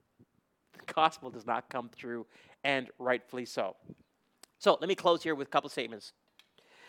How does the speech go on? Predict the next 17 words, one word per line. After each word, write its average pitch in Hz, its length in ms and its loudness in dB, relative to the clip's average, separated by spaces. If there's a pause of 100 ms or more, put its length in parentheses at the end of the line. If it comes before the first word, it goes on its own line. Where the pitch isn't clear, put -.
(260)
One, 139 240 8 (840)
authentic 233 400 2
Christianity 151 600 -2
is 143 100 -6
best 170 380 4
understood 160 400 -2
in 127 220 -8 (100)
two 208 160 -8
tensions. - 640 -6 (380)
First, - 420 4 (140)
our 143 80 6
posture - 500 4
before 123 320 -4
God. 98 300 -4 (140)
We 147 60 -12
go, 127 300 2
"Yeah, - 160 2